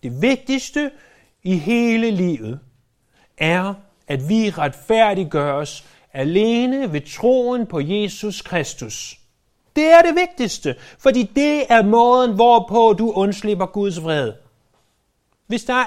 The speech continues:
én ting, vi må forstå i vores liv, så er det ikke, hvorfor aktiekurserne går op eller ned,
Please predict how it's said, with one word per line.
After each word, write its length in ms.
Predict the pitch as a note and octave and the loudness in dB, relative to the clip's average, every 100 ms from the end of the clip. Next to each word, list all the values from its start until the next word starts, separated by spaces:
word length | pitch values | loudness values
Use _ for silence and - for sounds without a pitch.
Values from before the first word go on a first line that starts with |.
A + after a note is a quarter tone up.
| - | -4
én 240 | D4+ D#4+ C4 | -6 -4 -6
ting, 340 | - C4+ A3 | -4 -4 -2
vi 60 | A#3 | -2
må 140 | A3 | -4
forstå 520 | - G3 - A#3+ A#3 | -4 -8 -4 -2 0
i 60 | G#3 | -2
vores 340 | F#3+ F#3 - | -4 -8 -8
liv, 180 | B2 A#2+ _ _ _ _ _ _ _ _ | -12 -12 _ _ _ _ _ _ _ _
så 160 | - A#3+ | -2 4
er 240 | A#3 B3 | 6 6
det 80 | C4+ | 4
ikke, 300 | B3 A#3 A#3 | 0 -2 0
hvorfor 340 | G3+ G#3 G#3 | 2 0 0
aktiekurserne 1000 | G3+ F3+ G3+ - A3 - G#3+ F#3 G3+ F#3 | -4 -4 -6 -8 -10 -4 -2 -2 -4 -6
går 160 | F#3+ E3+ | -2 0
op 200 | E3+ E3 | 0 -2
eller 180 | E3+ E3 | -6 -8
ned, 200 | A2+ | -10